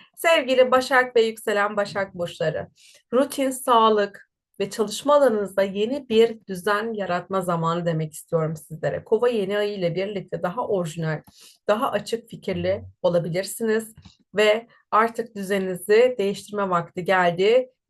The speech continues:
diyebilirsiniz. Verimliliğiniz artacak, alışkanlıklarınız gelişecek ya da iş hayatınızla ilgili yeni bir güzel, orijinal bir fikirle öne çıkabilir.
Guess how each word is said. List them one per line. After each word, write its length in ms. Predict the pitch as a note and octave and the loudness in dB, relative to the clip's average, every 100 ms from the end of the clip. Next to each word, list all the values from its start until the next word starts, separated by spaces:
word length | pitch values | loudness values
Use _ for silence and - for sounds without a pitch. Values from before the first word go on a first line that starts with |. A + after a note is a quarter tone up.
| - | -10
diyebilirsiniz. 1300 | G3 F#3+ A3+ A3+ - F#3+ F3+ E3+ - D#3+ - D3+ - _ _ _ - | -2 0 0 -2 -6 -2 0 0 -2 -12 -12 -14 -20 _ _ _ -2
Verimliliğiniz 720 | G3+ A3+ A#3+ A#3+ A#3+ A#3+ B3 | 4 6 6 2 2 0 0
artacak, 840 | A#3+ A#3 A#3+ A#3 A#3+ A3+ A#3 - _ _ _ _ - | 2 0 -2 2 4 4 -2 -12 _ _ _ _ -10
alışkanlıklarınız 1000 | F3 F3 - G#3+ G#3 A3 A3+ A3 A#3 A3+ | -8 -8 -8 -4 -4 -2 0 0 -2 0
gelişecek 920 | A3+ A3 A3+ - G3+ A3+ A3+ A#3 - _ _ _ - | 0 0 -4 -6 2 2 2 -4 -20 _ _ _ -2
ya 140 | G#3 G3 | 0 2
da 180 | F#3 - | -2 -4
iş 220 | D4+ - | -12 -4
hayatınızla 760 | C#4 A#3+ G3+ G3+ G#3 F#3 E3+ E3 | 2 4 4 0 -4 -6 -2 -4
ilgili 600 | F3+ D#3+ E3+ G3+ A3+ G3 | -4 -6 -6 -6 -6 -4
yeni 320 | G#3+ C4+ F#3+ | -2 -4 -4
bir 400 | E3+ E3 - - _ _ _ - | -6 -6 -8 -16 _ _ _ -10
güzel, 440 | F#3+ D#3 F3 F3 - | -8 -4 -2 -4 -4
orijinal 720 | F#3+ F3+ E3 E3+ F3 F3 A3 | -2 -2 -4 -4 -2 -2 -4
bir 360 | C4 F#3+ F3+ E3 | -8 -4 -4 -4
fikirle 800 | - - A3 A3 G3 E3+ G#3 D4+ _ _ - | -14 -6 0 2 2 2 0 -4 _ _ -4
öne 200 | G3 G#3 | -2 -2
çıkabilir. 800 | G3+ - F#3 F3 F3+ C4 - | -4 -2 0 0 0 0 0